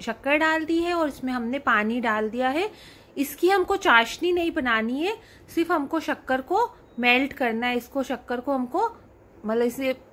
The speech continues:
घुल जाए पूरी शक्कर, बस इतना ही हमको इसको पकाना है। इसको हमको बहुत ज़्यादा उबालना नहीं है, या एक या दो तार कोई भी हमको इसकी चाशनी नहीं बनानी है। ये देखिए शक्कर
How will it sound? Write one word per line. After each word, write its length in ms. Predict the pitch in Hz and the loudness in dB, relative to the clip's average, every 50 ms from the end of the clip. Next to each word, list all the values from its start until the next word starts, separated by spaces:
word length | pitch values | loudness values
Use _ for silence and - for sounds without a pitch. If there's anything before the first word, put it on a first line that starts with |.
| - - | -14 -6
घुल 260 | 175 226 269 302 311 - | 0 4 4 6 6 6
जाए 240 | 294 262 240 240 240 | 6 6 6 4 2
पूरी 260 | 240 254 240 247 254 | 0 -2 -2 -2 -2
शक्कर, 480 | 254 - 247 - - - 311 403 440 - - - - - - - | -2 -4 -6 -6 -2 2 2 2 2 0 -4 -16 -20 -20 -14 -6
बस 160 | 208 233 247 - | -4 -4 -2 -2
इतना 240 | 269 - 247 247 254 | -6 -6 -2 -2 0
ही 140 | 262 285 277 | 0 0 -2
हमको 420 | 294 247 226 233 240 - - 254 | -2 -4 -4 -6 -6 -4 -2 -2
इसको 260 | 254 247 - - 302 294 | -2 -2 -2 -2 -2 -2
पकाना 500 | - 233 214 - 220 208 202 202 208 214 | 0 -2 0 2 2 2 2 2 0 -2
है। 200 | 208 214 208 190 185 - - - - - | -2 -2 -4 -6 -8 -10 -14 -16 -12 -12
इसको 200 | 233 220 - 302 | -12 -2 0 2
हमको 220 | 294 269 254 294 277 | 2 2 2 2 0
बहुत 280 | 220 240 233 240 240 226 | 0 2 0 0 0 2
ज़्यादा 340 | 254 240 240 233 247 302 403 427 - - - - - - - | 4 4 4 4 6 4 4 4 2 -4 -18 -20 -16 -8 -6
उबालना 520 | 247 202 240 226 220 220 220 233 247 262 262 | 2 6 10 10 10 10 8 4 -2 -4 -6
नहीं 280 | 262 247 254 254 254 | -6 -8 -8 -6 -6
है, 140 | 254 254 254 247 | -6 -6 -6 -4
या 180 | 240 240 - - | -4 -4 -4 -2
एक 280 | 208 220 226 240 233 - | -2 -2 -2 -2 -4 -6
या 120 | 269 254 247 | -6 -6 -4
दो 200 | 214 233 226 233 226 | -2 -2 -2 -2 -2
तार 260 | 226 - 233 233 233 240 | -2 -2 0 0 0 0
कोई 240 | - 247 240 247 | -2 -2 -2 0
भी 120 | 233 285 302 | 0 -2 -2
हमको 260 | 311 262 233 - 254 | 0 -2 0 0 -2
इसकी 260 | 254 247 - - 277 254 | -2 -2 -4 -4 -4 -2
चाशनी 560 | - 247 214 208 214 - - 247 277 349 440 427 - - - - - - 226 | 2 2 2 2 0 -2 -2 0 0 0 0 -2 -6 -12 -20 -20 -14 -6 -4
नहीं 180 | 226 233 233 226 226 | -2 -2 -2 -2 -4
बनानी 460 | 208 196 180 175 175 175 180 180 185 | -4 -2 -2 -2 -2 -2 -4 -4 -6
है। 120 | 185 180 180 | -6 -8 -2
ये 120 | 202 220 233 | 0 0 2
देखिए 400 | 226 240 233 226 - 302 330 339 320 | 4 2 2 2 2 0 0 0 0
शक्कर 460 | - 269 - - - 262 269 269 | -2 -4 -4 -2 -2 0 0 0